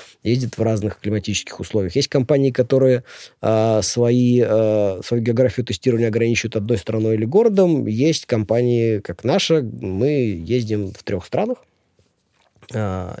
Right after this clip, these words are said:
и как бы делаем достаточно успешно. В России, про российский климат, думаю, объяснять не надо. А, нам повезло, у нас есть все климатические условия, поэтому выбор,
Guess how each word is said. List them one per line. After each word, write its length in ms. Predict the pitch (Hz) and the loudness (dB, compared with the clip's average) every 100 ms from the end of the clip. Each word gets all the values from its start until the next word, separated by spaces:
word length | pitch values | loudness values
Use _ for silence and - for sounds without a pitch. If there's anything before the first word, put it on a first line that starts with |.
| - | -8
и 600 | 110 127 143 110 98 92 - | -4 -2 -2 -4 -6 -10 -12
как 100 | 92 | -10
бы 80 | |
делаем 220 | 87 127 117 | -2 -2 -2
достаточно 340 | - 110 104 | -4 -8 -8
успешно. 460 | - - 85 92 82 | -8 -6 -6 -6 -6
В 380 | 87 85 90 | -8 -10 -6
России, 360 | 92 90 175 180 | -4 -2 -2 -2
про 160 | - 107 | -2 -4
российский 360 | 104 151 - | -2 -4 -6
климат, 300 | 113 120 107 | -4 -2 -2
думаю, 160 | 107 98 | -4 -6
объяснять 320 | 92 - - | -8 -10 -10
не 60 | 87 | -6
надо. 280 | 185 185 - - - - - - | -2 -2 -4 -14 -16 -18 -20 -10
А, 600 | - 90 78 71 62 60 | -6 -4 -6 -6 -8 -6
нам 200 | 98 101 | -4 -4
повезло, 420 | 104 98 107 156 | -4 -4 2 2
у 80 | 165 | 4
нас 240 | 117 104 - | 0 -2 -4
есть 280 | 90 92 - | -8 -8 -2
все 200 | - 175 | 0 2
климатические 680 | 180 175 - 156 - - | 4 2 2 -4 -4 -6
условия, 440 | 139 - 139 127 113 | -4 0 2 2 2
поэтому 540 | 120 117 - 120 113 | 0 0 0 -2 0
выбор, 580 | 107 131 127 123 113 | 0 0 4 2 2